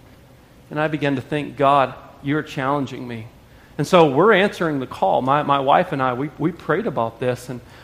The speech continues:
we're gonna be doing some things just as a family, within our family, to help teach our children generosity because they see their dad as a senior pastor, and they see him doing his job, and they see what he does. Well, what about just as a Christian?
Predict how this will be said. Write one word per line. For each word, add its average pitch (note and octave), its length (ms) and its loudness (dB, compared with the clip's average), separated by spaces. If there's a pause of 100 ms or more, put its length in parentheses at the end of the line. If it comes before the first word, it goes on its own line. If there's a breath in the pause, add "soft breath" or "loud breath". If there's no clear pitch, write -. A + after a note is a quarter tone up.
(140 soft breath)
we're E3 100 2
gonna B3 140 4
be D#3+ 140 2
doing F3 360 4
some D#3 220 2
things C#3+ 360 2
just G3 180 2
as A3 160 0
a C#3+ 60 0
family, D#3+ 460 0
within D3 240 0
our C#3+ 120 4
family, D#3+ 440 -4
to B2 60 -4
help E3 280 2 (220 loud breath)
teach - 200 -2
our D#3+ 120 6
children G3+ 460 4
generosity D3+ 680 4
because C3+ 320 -4
they D3+ 100 0
see B3 280 -4
their F3+ 160 2
dad D#3+ 400 0
as A#2+ 100 -4
a B2 60 -14
senior E3 320 -2
pastor, - 400 -6
and C#3+ 80 2
they C#3 100 4
see A#3 260 -4
him E3+ 140 0
doing D3+ 220 0
his A#2+ 200 -4
job, E3+ 360 -4
and C3 100 -4
they A#2+ 60 -6
see A3+ 200 -10
what A3 180 -4
he C3 100 -6
does. D#3+ 560 -2 (500 soft breath)
Well, C#3 140 2
what A3+ 120 8
about F#3 460 8
just E3+ 160 -6
as E3 140 2
a D3 40 -2
Christian? F3 600 -2